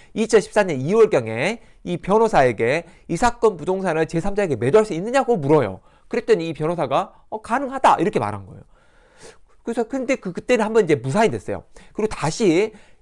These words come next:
석 달 뒤인 십사 년 오월에 다시 문의를 해요. 그랬더니 피고가 뭐라고 하냐면 이 사건은 백 프로 승소를 하니까 법적으로 문제 없다. 그냥 팔아라. 이렇게 말을 한 거예요. 그래서 이 말을 들은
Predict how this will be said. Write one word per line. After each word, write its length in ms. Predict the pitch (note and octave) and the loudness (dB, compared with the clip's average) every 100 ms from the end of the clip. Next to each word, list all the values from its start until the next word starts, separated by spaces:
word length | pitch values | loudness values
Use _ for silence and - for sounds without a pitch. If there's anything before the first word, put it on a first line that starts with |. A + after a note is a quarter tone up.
| _ | _
석 260 | - B3+ - | -10 -4 2
달 160 | G3 | 2
뒤인 260 | C#3+ C3 D#3+ | 2 -2 -2
십사 380 | - - C4 A#3 | -10 -2 2 2
년 140 | F3 | 2
오월에 420 | D3 F#3 D3 A#2+ | 4 6 6 4
다시 360 | - - E3+ C4+ | 0 -4 0 0
문의를 320 | D#3 E3+ D3+ | 0 0 0
해요. 240 | A#2+ F#2+ - | -2 -6 -8
그랬더니 640 | D3 F#3 E3+ B2+ D3+ A#3 | -2 2 2 0 -2 -4
피고가 320 | - F#3+ F3 | -4 0 0
뭐라고 240 | A2 B2+ C#3 | 2 0 0
하냐면 480 | A#2+ G2+ C#3+ D#3+ - - - _ - | -2 -4 -2 -2 -4 -20 -20 _ -10
이 100 | C#3 | 0
사건은 540 | G#3+ A3 F#3 D#3 F3+ | 0 0 -4 -4 -4
백 240 | D3+ C3 | -2 -4
프로 180 | - A3+ | 2 2
승소를 400 | F#3+ A#3+ B3 A3+ | 2 -6 -6 -6
하니까 720 | G#3 A#3+ - A#2 A#2+ D#3+ G#2+ - - - | -4 -8 0 4 6 6 4 -6 -20 -6
법적으로 540 | D#3 - A#3 G3+ E3 | -6 0 0 2 0
문제 240 | D#3 G3 E3 | 0 0 0
없다. 420 | E3+ C3 B2+ C#3 | 2 2 2 2
그냥 200 | G#3 G#3 | -4 -4
팔아라. 640 | - C#4 A3+ C3 C#3 G2+ - | -4 -2 2 4 2 0 -4
이렇게 280 | D#3 A3 E3+ | -2 0 2
말을 240 | A#2+ C3 | 0 0
한 100 | D3 | -8
거예요. 180 | B2+ G2 | -10 -6
그래서 440 | F3+ G#3 G3+ A#3+ C#4+ - - | 0 2 4 2 0 -12 -8
이 100 | E3 | -2
말을 320 | F3+ A3 G3+ | 4 6 6
들은 420 | C#3+ C3+ C#3 F#3 | 2 0 0 0